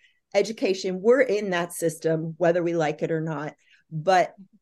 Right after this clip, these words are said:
oh, if we can get our kid in that school, in that school district, 'cause they have better test scores and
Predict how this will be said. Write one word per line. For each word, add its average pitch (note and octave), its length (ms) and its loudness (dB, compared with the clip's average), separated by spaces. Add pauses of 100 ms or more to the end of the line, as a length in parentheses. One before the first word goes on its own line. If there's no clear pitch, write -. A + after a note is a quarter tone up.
(140)
oh, A#3 280 8
if E3+ 180 0
we G#3 140 -6
can G3+ 180 -8
get F#3 160 0
our F3 120 4
kid F3 340 -2
in E3 280 -2
that D3+ 300 -2
school, E3 560 -2 (160)
in E3+ 200 -4
that E3+ 260 2
school F#3 280 0
district, D#3+ 520 -2
'cause E3 160 -4
they E3 140 0
have D#3 260 -6
better E3+ 540 2 (420)
test C4+ 280 -2
scores D3+ 600 -2
and D#3 260 0